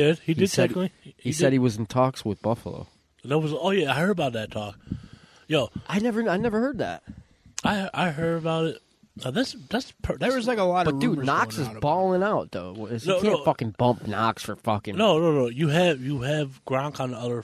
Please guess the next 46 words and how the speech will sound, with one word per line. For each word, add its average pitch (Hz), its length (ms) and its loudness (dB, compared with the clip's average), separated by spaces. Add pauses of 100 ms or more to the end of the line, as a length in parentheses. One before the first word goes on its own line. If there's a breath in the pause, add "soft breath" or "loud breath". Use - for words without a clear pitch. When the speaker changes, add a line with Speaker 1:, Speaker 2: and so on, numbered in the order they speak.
Speaker 1:
side. 135 360 -6
Speaker 2:
You, 123 120 0
Speaker 1:
Of, 110 200 -8
Speaker 2:
yeah, 131 180 4
you 104 160 2
duel. 104 360 0 (140)
Uh, - 80 -6
Speaker 1:
all, 160 220 4
all, - 220 2 (240 loud breath)
all 170 140 2
you 220 60 0
gotta 202 180 4
do 175 200 0
is 165 80 2
just, 143 200 -4 (220)
uh, 131 220 2 (680 loud breath)
no 151 140 4
offense 156 360 0
to 143 80 -8
McKenzie 147 440 0
or 135 100 4
no 139 180 2
offense 139 360 -4
to, 127 240 -2
um, 110 400 -2 (800)
your 120 180 0
boy. 120 440 2 (160)
Speaker 2:
Bump 110 260 -2
one 104 140 0
of 104 60 -2
them. 113 220 0
Yeah, 156 320 2
I, 180 120 0 (420)
Speaker 1:
Not 208 140 4
Speaker 2:
what, 254 60 2
Speaker 1:
really 262 100 4
Speaker 2:
what 226 40 4
do 226 60 2
you, 208 60 4
Speaker 1:
bump. 208 100 4
Speaker 2:
what 208 60 4
do 214 40 2
you 202 60 0
think 185 140 2
about 95 180 -2
that? 80 160 -14